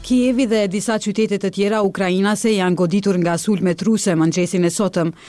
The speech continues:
Presidenti i Ukrainës, Volodymyr Zelenski, tha se Moska po tenton të zhduk ukrainasit nga faqja e dheut,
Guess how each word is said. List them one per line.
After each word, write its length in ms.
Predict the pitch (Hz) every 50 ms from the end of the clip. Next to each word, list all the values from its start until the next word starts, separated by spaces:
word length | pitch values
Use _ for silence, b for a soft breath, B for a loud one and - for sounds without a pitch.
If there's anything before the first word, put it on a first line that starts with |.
| B B B -
Presidenti 560 | 180 185 - 185 170 185 190 185 175 190 180
i 0 |
Ukrainës, 720 | 180 170 - - 170 165 170 180 190 202 214 208 - 196
Volodymyr 480 | 160 170 185 175 160 175 170 170 160 147
Zelenski, 560 | 170 160 160 165 165 170 - - - 220 196
tha 220 | - - 180 165 156
se 160 | - - 170
Moska 400 | 170 175 180 180 - - 196 170
po 160 | 147 170 165
tenton 400 | - 170 165 - 196 180 180 -
të 80 | 185 170 151
zhduk 240 | 156 180 190 160 - 175
ukrainasit 680 | 156 - 175 170 170 202 202 190 175 165 - 175 170 170
nga 240 | 175 165 170 170
faqja 400 | - - 180 175 170 - 180 170
e 80 | 170 170
dheut, 340 | 190 208 202 190 175 170